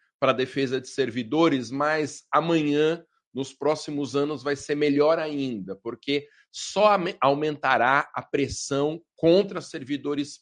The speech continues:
públicos. Há uma visão um tanto equivocada de que os servidores públicos são culpados em razão dos vencimentos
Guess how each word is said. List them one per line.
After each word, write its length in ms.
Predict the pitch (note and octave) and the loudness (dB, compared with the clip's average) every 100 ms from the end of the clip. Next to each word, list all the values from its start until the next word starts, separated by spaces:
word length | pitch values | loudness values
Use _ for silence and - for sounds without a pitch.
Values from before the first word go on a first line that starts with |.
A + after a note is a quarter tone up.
| _ | _
públicos. 640 | B2+ F#2+ E2 - - - - | -2 -2 -6 -14 -20 -10 2
Há 120 | C3 | 4
uma 180 | C#3+ C3+ | 4 -2
visão 560 | C3 A2+ B2+ A#2+ F#2+ _ _ | -4 -2 0 0 -6 _ _
um 120 | G#2+ | -12
tanto 240 | G#2+ C#3+ D3 | -2 -2 -2
equivocada 880 | - C#3 B2+ B2 - A#2 C#3 C3 A2 | -4 -4 -4 -6 0 4 4 2 -6
de 100 | G2+ | -10
que 120 | A2+ | -14
os 80 | - | -8
servidores 520 | A#2 A2 A2 A2 - | -10 -4 -2 -4 -6
públicos 460 | - A#2 A2+ A2 | -8 -6 -6 -10
são 160 | - A#2 | -6 -6
culpados 960 | - C#3+ B2 - B2 B2 C3+ G2 F#2+ | -2 -4 -4 -2 2 4 2 -2 -10
em 60 | G#2+ | -10
razão 380 | G#2 G2+ G#2+ A2 | -6 -4 -4 -4
dos 200 | A2 G2 | -4 -6
vencimentos 1000 | A#2 A2+ - A2+ A2 G2+ F#2+ E2+ - - | -8 -8 -8 -4 -2 -2 -6 -16 -20 -20